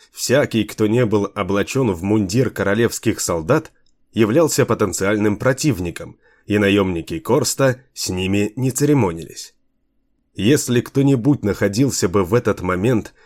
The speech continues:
на пустынной набережной, он различил бы мерный шум под маслянистыми волнами залива. Мерный шум, издаваемый сотнями каменных ног чёрных воинов,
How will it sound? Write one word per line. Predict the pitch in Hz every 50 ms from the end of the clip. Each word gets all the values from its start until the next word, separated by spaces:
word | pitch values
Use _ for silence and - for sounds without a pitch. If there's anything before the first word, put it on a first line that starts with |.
| _ -
на | 104 107
пустынной | - 139 127 - - - 139 120 101 92 87 82
набережной, | 80 92 131 156 135 151 151 139 107 117 139 143 135 113 - _ _ _ _ _ _ _
он | - 123 165 175
различил | 170 143 131 104 113 113 113 101 - - 147 143
бы | 120 98 123 117
мерный | 107 98 104 127 135 123 104 101 98 90
шум | - - - 127 143 139 131 120 - _ _ _
под | - 107 98 101
маслянистыми | 107 107 - - 98 95 90 98 135 131 - - 123 117 117 120
волнами | 104 80 87 90 90 90 90 90 92 95
залива. | 87 82 110 123 127 113 87 82 - - - _ _ _ _ _ _ _ _ _ _ _ _ _ -
Мерный | 95 101 110 110 101 92 92 85 80
шум, | 73 - - 113 143 143 117 95 - _ _ _ _ _ _
издаваемый | - 123 107 90 76 87 90 87 110 131 131 117 107 101 95 90
сотнями | 82 - - 139 160 - - 117 113 107 107 101
каменных | - - 123 127 123 110 104 98 95 92 90 - - -
ног | 87 90 113 139 120 - -
чёрных | - - - 123 131 123 98 90 90 82 - - 90
воинов, | 80 90 131 147 139 135 135 135 131 123 - -